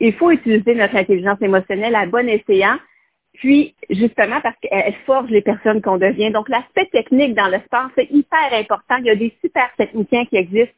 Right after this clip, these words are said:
Puis, l'objectif de jumeler l'aspect émotionnel puis l'aspect technique du sport pour, justement,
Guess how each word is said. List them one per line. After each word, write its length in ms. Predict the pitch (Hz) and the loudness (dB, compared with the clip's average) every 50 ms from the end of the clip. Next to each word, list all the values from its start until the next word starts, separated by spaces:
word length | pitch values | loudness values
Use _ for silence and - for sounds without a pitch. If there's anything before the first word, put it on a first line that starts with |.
| _ _ _ | _ _ _
Puis, 140 | 247 247 247 | -6 -4 -2
l'objectif 580 | 269 294 277 254 269 247 - _ - 311 320 - - | -2 -2 -2 -4 -6 -6 -6 _ -4 -4 -4 -4 -2
de 120 | 226 233 233 | -2 -2 -2
jumeler 680 | 226 220 262 311 285 269 262 254 254 262 277 302 294 _ _ _ _ - | -2 -2 -2 0 0 0 2 2 2 2 2 0 -4 _ _ _ _ -6
l'aspect 680 | 208 220 220 220 - _ - _ - 247 247 254 - - - | -2 -2 -2 -2 -4 _ -14 _ 0 2 2 2 0 -4 -6
émotionnel 640 | 202 220 214 214 208 - 226 202 220 233 247 254 - | -4 -2 0 0 0 -2 -2 -2 0 0 0 0 -2
puis 120 | - 214 | -2 -2
l'aspect 380 | 190 190 196 - _ - 220 220 | -2 -2 -2 -4 _ -4 -4 -4
technique 440 | - 220 214 - 247 262 262 214 | -2 -4 -4 0 0 0 0 -2
du 100 | 196 - - - | -4 -8 -12 -8
sport 340 | _ 220 220 233 247 254 247 _ _ | _ 0 0 2 0 0 -4 _ _
pour, 340 | - 311 320 330 330 294 254 | 0 2 2 4 2 2 0
justement, 460 | 220 220 - _ 226 208 214 226 | 0 -2 -2 _ -4 -2 -2 -4